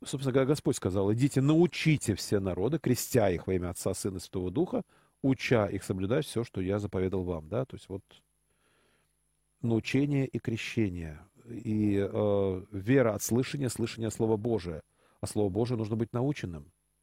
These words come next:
Ещё раз, младенцы, кстати, практика младен-, крещения младенцев в древности была скорее исключением из правила. Это была редкость. В основном крестились всё-таки после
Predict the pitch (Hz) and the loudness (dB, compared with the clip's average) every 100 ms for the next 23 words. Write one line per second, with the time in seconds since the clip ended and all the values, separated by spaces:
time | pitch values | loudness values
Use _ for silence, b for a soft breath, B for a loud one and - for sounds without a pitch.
0 | _ _ _ _ _ - - 131 101 - | _ _ _ _ _ -10 0 2 2 2
1 | 113 113 175 151 - 98 101 - 113 - | 2 4 2 0 -2 -4 -4 0 -2 0
2 | - 110 107 120 110 110 113 117 113 113 | 0 0 0 0 -2 -4 -4 -2 2 2
3 | 139 120 101 110 107 - 101 104 - 110 | 0 -2 0 0 0 -4 -2 -2 0 -2
4 | - 120 143 98 87 - 95 82 b b | -2 -4 -2 -4 -6 -8 -8 -8 b b
5 | b - - 101 107 113 - 85 92 127 | b -8 -2 2 4 2 0 -8 -6 -4
6 | 131 117 - 117 104 98 - 95 110 - | -2 -2 0 0 0 -4 -6 -6 -6 -2
7 | 95 | -4